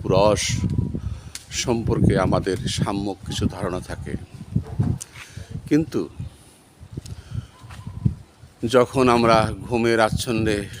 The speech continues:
ডুবে থাকি, তখন এই পৃথিবীর মায়া, তখন এই পৃথিবীর মহব্বত, পৃথিবীর যাবতীয় কর্ম, কাজকর্ম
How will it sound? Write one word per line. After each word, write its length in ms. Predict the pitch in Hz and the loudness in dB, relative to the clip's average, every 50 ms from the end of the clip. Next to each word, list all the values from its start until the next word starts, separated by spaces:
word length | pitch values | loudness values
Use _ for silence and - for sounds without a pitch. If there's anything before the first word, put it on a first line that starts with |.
| - - | -6 -4
ডুবে 180 | 113 113 101 | -4 -4 -4
থাকি, 460 | 98 - 113 101 - - 110 104 98 87 - - - - - - - - - - - - - - - - - - | -4 -2 -2 -2 -2 0 -2 -2 -2 -4 -6 -10 -10 -10 -12 -12 -12 -12 -10 -6 -6 -6 -6 -6 -8 -12 -8 -4
তখন 320 | - 113 110 - 113 107 113 | -2 -2 0 0 0 2 2
এই 100 | 113 107 | 0 0
পৃথিবীর 480 | - 117 107 107 110 98 107 101 104 | 0 -4 -4 -2 0 0 0 0 0
মায়া, 540 | 95 104 104 104 101 98 95 98 98 98 104 - - - - - - - - - - - - - - - - - - - - | 0 2 4 4 4 4 4 4 2 0 -2 -8 -14 -16 -16 -18 -18 -18 -20 -20 -20 -20 -20 -20 -20 -20 -20 -20 -20 -12 -6
তখন 260 | - 104 90 107 95 | -6 -4 -4 -2 -2
এই 100 | 104 104 | 0 0
পৃথিবীর 480 | 95 98 113 98 - 113 101 104 101 95 | -2 -2 -4 -6 -4 -4 -2 -2 0 0
মহব্বত, 500 | 98 101 107 107 95 95 90 107 104 - - - - - - - - - - - - - - - - - - - - - - - - - - - - | 0 0 0 -2 -2 0 2 2 2 2 0 -6 -18 -18 -20 -20 -20 -20 -20 -20 -20 -20 -20 -18 -18 -16 -14 -14 -14 -16 -16 -18 -16 -12 -10 -6 -2
পৃথিবীর 480 | 117 104 - 123 101 101 104 95 82 - - - - - - - - - - - - - - - - - - - - - - - - - - 98 | -2 -2 0 0 0 2 2 0 0 -4 -12 -14 -14 -14 -14 -14 -14 -14 -14 -14 -12 -12 -14 -14 -14 -14 -12 -12 -12 -12 -14 -14 -14 -10 -6 -2
যাবতীয় 540 | 104 110 104 104 110 104 - 107 104 98 95 | 2 2 2 2 0 -4 0 0 2 2 0
কর্ম, 580 | - - - 107 104 101 95 98 101 98 98 98 - | -2 -2 0 2 2 2 2 0 -2 -2 -4 -4 -2
কাজকর্ম 720 | - 104 104 104 - - - 104 98 90 90 92 92 92 | 0 0 0 0 0 0 0 0 0 0 -2 -6 -6 -8